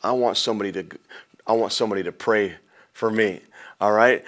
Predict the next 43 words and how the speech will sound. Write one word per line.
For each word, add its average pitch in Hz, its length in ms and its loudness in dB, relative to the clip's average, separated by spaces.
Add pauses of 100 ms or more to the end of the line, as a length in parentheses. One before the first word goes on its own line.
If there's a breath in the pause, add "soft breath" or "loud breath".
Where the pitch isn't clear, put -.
(160 loud breath)
I 123 120 4
mean, 131 160 4
if 117 120 4
somebody 147 380 6
says, 123 400 4
if 104 140 -4
I'm 147 160 4
in 143 80 6
a - 20 -6
battle 123 320 6
and 110 100 -2
somebody's 113 360 0
like, 92 160 4
"Hey, 135 260 8
I'm 117 140 4
sending 113 280 2
you 113 120 0
my, 104 400 4 (240 loud breath)
my 107 120 0
good 113 200 2
vibes 113 380 6
and 101 80 -8
my 98 100 2
positive 107 420 2
thoughts," 110 460 2
that's - 120 -4
gonna 127 180 -4
make 107 200 -2
me 98 60 -8
feel 104 240 -4
better. 98 420 0
I'll 92 80 2
be 87 140 -6
like, 87 240 -2
"Great, 104 280 0
great, 107 240 2
I'm 90 120 -4
glad 104 220 2
you're 95 80 -6
thinking 101 280 -6
about 117 240 4
me." 135 160 2
All 135 60 -2